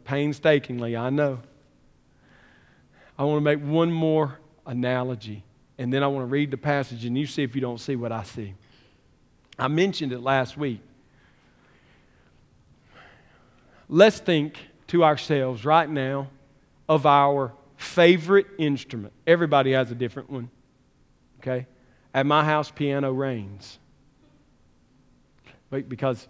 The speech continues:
I love piano, though I cannot play it. I quit in the third grade, and Miss King told me I would regret it, and I do,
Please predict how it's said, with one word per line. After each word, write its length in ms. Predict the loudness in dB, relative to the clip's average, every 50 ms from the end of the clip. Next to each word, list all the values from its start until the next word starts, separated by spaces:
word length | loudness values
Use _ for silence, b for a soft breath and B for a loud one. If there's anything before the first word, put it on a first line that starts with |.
| -20 _ 2
I 140 | 4 6 6
love 300 | 6 4 2 0 0 -2
piano, 340 | -4 -2 -2 -2 -2 -2 -2
though 180 | -2 -2 0
I 160 | 0 0 0 0
cannot 460 | 0 -2 -2 0 0 0 -2 -4 -4
play 220 | -4 -2 0 0
it. 80 | 0 -2
I 80 | -2 -6
quit 260 | -6 -6 -4 -4 -2
in 120 | -2 -4
the 100 | -6 -6
third 300 | -6 -4 -2 -2 -2 -2
grade, 340 | -2 0 0 0 0 0 -2
and 100 | -2 -4
Miss 140 | -4 -4 -4
King 280 | -2 -2 0 0 -2 -2
told 260 | -2 -2 -2 -2 -2
me 80 | -4
I 100 | -4 -4
would 160 | -6 -8 -8 -8
regret 340 | -8 -4 -2 -2 0 0
it, 60 | 0 0
and 140 | 2 2
I 80 | 2 2
do, 300 | 2 2 2 2 0